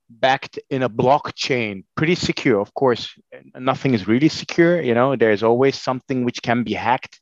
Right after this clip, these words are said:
unfortunately, which is also maybe something as a, as a cure negativity, which we can say, but discuss a little bit later. But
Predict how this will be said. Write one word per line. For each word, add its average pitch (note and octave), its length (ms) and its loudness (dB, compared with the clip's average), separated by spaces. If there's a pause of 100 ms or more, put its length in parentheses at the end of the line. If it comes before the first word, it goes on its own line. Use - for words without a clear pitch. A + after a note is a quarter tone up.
unfortunately, D3 840 2 (340)
which A#2+ 220 -6
is A#2 100 0
also B2 460 4
maybe B2 400 -2
something A#2 500 -2 (400)
as A2+ 140 0
a, A2+ 240 0 (340)
as A#2 140 0
a A2+ 40 -2
cure C3 220 2
negativity, A#2+ 540 0
which A#2+ 180 -2
we - 60 -14
can A2 160 -4
say, A#2+ 180 2
but G#2 220 -2
discuss A2+ 320 -2
a G2 60 -2
little G#2+ 160 2
bit F#2+ 120 -4
later. C#3 420 2 (440)
But B2 260 4